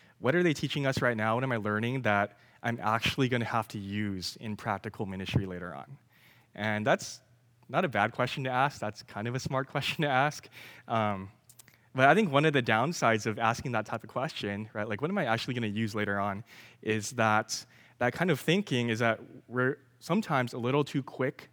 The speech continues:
to jump to the next thing, right? We think, "Oh, what, what's coming in the future? How do I prepare for that?" And we kind of forget what's right in front of us. We think to ourselves, "Well, I don't need to study this thing because I'm gonna move past it, hopefully soon.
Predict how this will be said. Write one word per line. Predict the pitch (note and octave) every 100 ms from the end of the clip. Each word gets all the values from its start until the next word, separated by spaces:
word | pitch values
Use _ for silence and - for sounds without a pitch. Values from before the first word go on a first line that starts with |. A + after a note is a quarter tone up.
| -
to | - A#2 G#2+ G2+ - _
jump | - A2 G#2+ G#2+
to | -
the | G#2
next | F#2 F2+ -
thing, | - - - _ _ _ _ _
right? | G#2 G2+
We | A2
think, | B2 A2
"Oh, | B2 G#2+
what, | G#2+ C#3
what's | C3 D3 -
coming | D#3+ F3
in | F3+
the | D3+
future? | B2+ A#2 - A#2+ A#2+
How | C3
do | D3+
I |
prepare | - B2+ B2 A#2+
for | B2
that?" | A2 C3 A#2 B2+ - - - - - - -
And | A2 G#2+
we | A#2+
kind | C3 C3+
of |
forget | - A2 A2 G#2 -
what's | A2 A2 G#2+ -
right | C3 G#2+
in | G#2
front | - D3
of | A2+
us. | G2 - - - - _ _ - _ _ _ _ - -
We | C3
think | C#3 C#3
to |
ourselves, | C#3 A#2 A#2+ A2+
"Well, | A2+
I |
don't | D3
need | C#3
to | A#2
study | - A#2+ A#2 A#2
this | A2 G#2+
thing | - C3+ A#2 A2+ C3 _ - - -
because | A2+ - B2 A2+ -
I'm | B2
gonna | A#2 A#2
move | A#2 G#2+
past | - D3+ - -
it, | - _ _ _
hopefully | A#2+ - B2
soon. | A2 G3 B2+ F2+